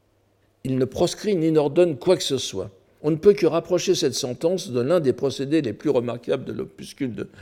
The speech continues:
Nakamoto, à savoir le soin méticuleux qu'il apporte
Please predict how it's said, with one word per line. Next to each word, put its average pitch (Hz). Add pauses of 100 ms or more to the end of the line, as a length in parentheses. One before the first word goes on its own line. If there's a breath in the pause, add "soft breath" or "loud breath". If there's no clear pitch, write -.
(140 loud breath)
Nakamoto, 123 (340 loud breath)
à 151
savoir 185
le 156
soin 175
méticuleux 185
qu'il 120
apporte 165